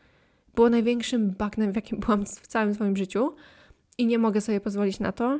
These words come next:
żeby takie bagno trwało w grudniu, w styczniu i cholera wie, jak jeszcze długo. Więc zarezerwowałam sobie konsultację,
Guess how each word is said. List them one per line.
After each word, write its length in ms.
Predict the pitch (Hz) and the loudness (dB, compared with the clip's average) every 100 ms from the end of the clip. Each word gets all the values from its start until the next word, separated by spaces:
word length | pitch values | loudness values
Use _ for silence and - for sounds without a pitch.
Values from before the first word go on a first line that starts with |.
| - | -2
żeby 260 | 214 208 | -2 0
takie 260 | 214 214 220 | -2 -2 -2
bagno 300 | 202 196 202 | -2 -4 -6
trwało 340 | - - 190 | -8 -4 -2
w 80 | 190 | -2
grudniu, 520 | - 214 208 277 339 - | 0 0 2 -2 -4 -8
w 120 | - | -14
styczniu 580 | - 196 - - 294 381 - - - _ _ _ _ _ _ _ _ | -6 -4 -4 -2 -2 -2 -8 -20 -20 _ _ _ _ _ _ _ _
i 60 | 277 | -2
cholera 400 | 240 226 208 208 | 2 4 4 2
wie, 80 | 202 | 2
jak 160 | 190 | 0
jeszcze 240 | 196 - 202 | -2 -6 -2
długo. 360 | 185 185 - 254 - - - _ _ _ _ _ - - - | -2 -2 -4 -10 -14 -20 -20 _ _ _ _ _ -20 -18 -6
Więc 300 | 226 226 208 | -2 0 2
zarezerwowałam 640 | 247 233 226 202 202 208 | 2 2 0 0 0 0
sobie 200 | - 208 | -4 -6
konsultację, 800 | 208 208 196 214 208 254 247 | -6 -6 -6 -6 -6 -6 -6